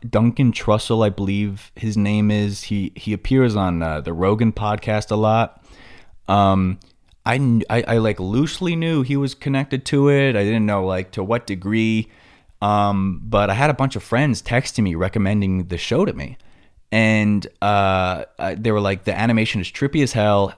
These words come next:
hardcore Adventure Time vibes." And I'm like, "Dude, sign me up." And I, uh,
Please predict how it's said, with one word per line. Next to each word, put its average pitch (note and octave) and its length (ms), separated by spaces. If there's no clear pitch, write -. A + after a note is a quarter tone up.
hardcore B2 520
Adventure G#2+ 360
Time F#2 340
vibes." F2 600
And F#2+ 160
I'm F#2 120
like, E2+ 360
"Dude, G2 320
sign G#2+ 340
me G2 140
up." F#2+ 260
And G2 180
I, F#2 220
uh, F2+ 320